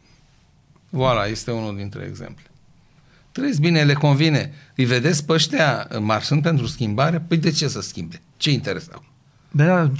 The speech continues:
Speaker 2: care este interesul unui guvern să-și lase cetățenii să moară în halul ăsta?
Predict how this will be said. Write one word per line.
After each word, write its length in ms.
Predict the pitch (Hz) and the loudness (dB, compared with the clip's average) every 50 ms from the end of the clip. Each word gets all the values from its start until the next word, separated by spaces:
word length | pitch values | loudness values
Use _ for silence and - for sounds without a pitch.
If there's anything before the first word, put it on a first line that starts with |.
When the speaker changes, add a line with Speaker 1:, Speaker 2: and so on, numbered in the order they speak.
| - | -2
Speaker 2:
care 160 | - 160 165 | 0 2 2
este 140 | 175 - 180 | 2 4 4
interesul 600 | 180 156 147 139 127 131 127 - - 135 120 117 143 | 4 4 4 4 4 4 2 2 2 2 2 2 2
unui 220 | 131 120 120 117 101 | 2 2 2 2 0
guvern 400 | 92 104 101 90 101 104 107 127 | -2 -4 -4 -4 -2 -2 0 0
să-și 240 | 117 - 123 98 117 | 0 0 0 2 2
lase 240 | 123 131 127 - | 2 2 2 0
cetățenii 580 | 143 - 139 139 - 110 - - 131 123 120 123 | 0 0 0 0 0 -2 -2 0 2 2 2 2
să 140 | 117 - 117 | 0 0 0
moară 680 | 107 107 110 120 120 113 104 104 104 113 135 139 143 - - | 0 0 2 2 2 2 2 0 0 -2 -2 -4 -6 -6 -2
în 140 | 139 120 110 | -2 0 0
halul 320 | 92 107 117 113 107 101 | 2 2 2 2 2 2
ăsta? 120 | 359 415 | 4 4